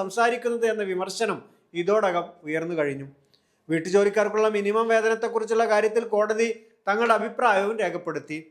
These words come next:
അത് അനുവദിക്കാത്ത പക്ഷം ഭരണഘടനാ ആർട്ടിക്കിളുകളുടെ ലംഘനമായിരിക്കുമെന്നും കോടതി പറഞ്ഞു. രണ്ടായിരത്തി പതിനൊന്നിലെ അന്തർദേശീയ ലേബർ ഓർഗനൈസേഷൻ കൺവെൻഷൻ വീട്ടുജോലിക്കാർക്കുള്ള മിനിമം വേതനം എന്നത് അംഗീകരിച്ചിട്ടുള്ളതുമാണ്. ഇങ്ങനെയൊക്കെ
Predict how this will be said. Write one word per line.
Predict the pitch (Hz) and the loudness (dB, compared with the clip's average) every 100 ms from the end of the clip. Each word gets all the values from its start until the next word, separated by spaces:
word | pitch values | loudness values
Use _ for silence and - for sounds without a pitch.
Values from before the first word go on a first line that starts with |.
| - | 2
അത് | 180 | 4
അനുവദിക്കാത്ത | 247 262 269 277 277 277 | 4 2 2 2 2 2
പക്ഷം | 269 269 269 | 2 0 2
ഭരണഘടനാ | 220 208 254 262 254 247 | 2 2 2 0 2 0
ആർട്ടിക്കിളുകളുടെ | 240 247 247 254 247 247 233 | 0 -6 0 2 4 2 2
ലംഘനമായിരിക്കുമെന്നും | 208 208 262 262 240 233 233 220 240 240 | 0 0 0 2 2 0 -4 -4 -4 -2
കോടതി | 185 180 196 | 0 -2 -4
പറഞ്ഞു. | 175 151 143 139 _ _ _ _ | -4 -4 -6 -14 _ _ _ _
രണ്ടായിരത്തി | 196 262 285 311 254 | 2 2 2 0 2
പതിനൊന്നിലെ | 226 262 277 277 | 2 0 0 2
അന്തർദേശീയ | 240 233 254 262 262 269 262 | 2 2 2 2 0 0 4
ലേബർ | 220 226 247 | 4 4 2
ഓർഗനൈസേഷൻ | 254 240 247 240 247 247 240 | 2 2 0 0 -2 -2 -4
കൺവെൻഷൻ | 233 233 226 233 240 - _ 175 | -2 -2 -2 -4 -4 -14 _ 0
വീട്ടുജോലിക്കാർക്കുള്ള | 202 262 262 262 262 247 240 240 233 | 0 4 4 4 2 0 2 2 2
മിനിമം | 220 240 262 247 | -2 -2 0 2
വേതനം | 233 233 226 | 2 0 0
എന്നത് | 214 202 156 - _ _ 160 | 0 0 0 -6 _ _ -6
അംഗീകരിച്ചിട്ടുള്ളതുമാണ്. | 185 220 233 233 233 214 190 170 156 147 143 139 _ _ - | -4 -2 2 0 0 -6 -6 -4 -4 -4 -8 -14 _ _ -6
ഇങ്ങനെയൊക്കെ | 196 262 254 | 0 0 0